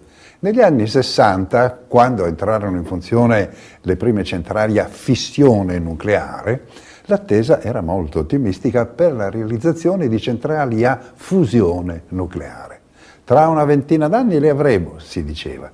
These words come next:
Beh, oggi sono passati quaranta anni e si dice: "Forse fra venti o trenta anni".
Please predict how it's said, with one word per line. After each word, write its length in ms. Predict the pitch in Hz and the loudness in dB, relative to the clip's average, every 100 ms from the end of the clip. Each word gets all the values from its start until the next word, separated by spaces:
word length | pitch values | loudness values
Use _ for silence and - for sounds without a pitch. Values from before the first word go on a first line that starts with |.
| _ | _
Beh, 160 | - - | -8 -6
oggi 380 | 127 127 82 78 - - _ | -6 -8 -8 -10 -14 -20 _
sono 540 | 110 95 87 78 - - | -6 -4 -4 -8 -14 -8
passati 720 | 92 - 113 101 - 85 78 | -8 -4 -4 -4 -6 -8 -2
quaranta 480 | 131 110 131 - 208 | 0 0 0 -2 -2
anni 300 | 185 180 120 | -2 -2 -2
e 80 | 98 | -2
si 160 | 143 | -2
dice: 420 | 117 120 - 98 - - _ _ | -2 -2 -2 -6 -6 -18 _ _
"Forse 760 | - 190 185 185 180 - 160 131 | 0 4 4 2 -2 -2 -2 -4
fra 420 | - 123 123 98 | -4 -2 -2 -4
venti 460 | 104 117 120 120 113 | -4 -4 -4 -4 -2
o 140 | 92 | -2
trenta 540 | - 98 85 - - | -4 -6 -6 -10 -12
anni". 260 | - - | -14 -20